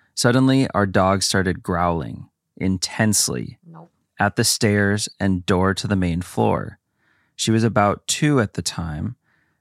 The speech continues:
Speaker 1: fairly well trained, and got along with their pets and family. I could see the door over a small half wall, and it was shut. I called for my dog to come over and stop being silly, and she would not move.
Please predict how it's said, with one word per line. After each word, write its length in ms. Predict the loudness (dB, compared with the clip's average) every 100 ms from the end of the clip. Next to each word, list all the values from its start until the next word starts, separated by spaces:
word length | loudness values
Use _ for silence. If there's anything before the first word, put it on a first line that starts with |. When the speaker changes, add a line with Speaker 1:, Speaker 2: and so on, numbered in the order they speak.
| _
Speaker 1:
fairly 440 | -4 0 2 2
well 180 | 2 2
trained, 440 | 0 -2 -2 -2 -2
and 120 | -2 0
got 140 | 2
along 320 | 0 0 -2
with 120 | -4 -2
their 180 | -2 -2
pets 360 | -2 -2 -4 -4
and 220 | -4 -2
family. 500 | -2 -2 -2 -8 -14 _ _ _ _ _ _
I 80 | 0
could 140 | 0 0
see 200 | 0 2
the 140 | 2
door 460 | 2 2 2 2 0
over 240 | 0 0
a 60 | 0
small 340 | 0 2 2
half 340 | 2 0 0 -2
wall, 360 | -4 -4 -6 -4
and 140 | -4
it 80 | -2
was 140 | -2
shut. 400 | 0 2 0 -2 -14 _ _ _ _ _ -4
I 80 |
called 260 | 2 2 4
for 80 | 4
my 140 | 4
dog 280 | 4 2 0
to 80 | -2
come 160 | 0
over 220 | 0 0 -2
and 100 | 0
stop 280 | 0 0
being 180 | -2 -2
silly, 380 | -2 -2 -2 -2
and 140 | -4 -2
she 160 | 0
would 160 | 0 0
not 420 | 0 0 0 0
move. 500 | -2 -2 -4 -12